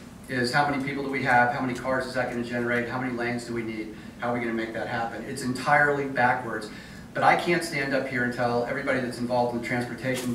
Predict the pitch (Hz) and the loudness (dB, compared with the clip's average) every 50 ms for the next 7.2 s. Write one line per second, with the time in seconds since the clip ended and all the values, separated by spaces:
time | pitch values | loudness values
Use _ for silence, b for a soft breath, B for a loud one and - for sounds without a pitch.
0 | - - 120 113 107 110 113 113 113 113 - B B B B B B B - - | -4 -4 -4 -4 -4 -2 -2 -4 -4 -4 -8 B B B B B B B -12 -8
1 | - 120 117 117 113 113 - 120 120 - 127 120 120 - - 127 135 135 127 123 | -4 -2 -2 -2 -2 -2 -4 -6 0 2 4 4 4 2 0 0 0 2 4 2
2 | 117 110 - - 131 131 127 143 - - 120 - 165 175 170 165 139 - - 117 | 2 2 0 -2 -2 0 0 2 2 0 0 0 0 0 0 0 0 0 0 -2
3 | 120 127 143 143 139 131 127 - 127 123 107 - 123 120 123 120 - 120 - 120 | -2 -2 -4 -4 -4 -4 -4 -4 -4 -6 -4 -2 -2 -2 -2 -2 -6 -8 -10 -10
4 | 120 131 143 143 143 120 - - - 107 - - 123 120 120 120 117 - - 135 | -8 -6 -4 -4 -4 -4 -4 -6 -8 -10 -10 -8 -4 -4 -4 -4 -4 -4 -6 -6
5 | - - 120 120 - - 165 - 127 123 120 113 110 107 117 117 110 - - 107 | -4 -4 -4 -4 -2 -2 -2 -2 -2 -2 -4 -4 -4 -6 -6 -4 -4 -4 -6 -6
6 | 107 104 117 131 135 131 - - 180 - - - - - - 104 104 - - - | -6 -6 -4 -4 -4 -4 -4 -4 -4 -6 -6 -8 -10 -12 -10 -10 -8 -6 -4 -2
7 | - - - - | -2 -2 -4 -6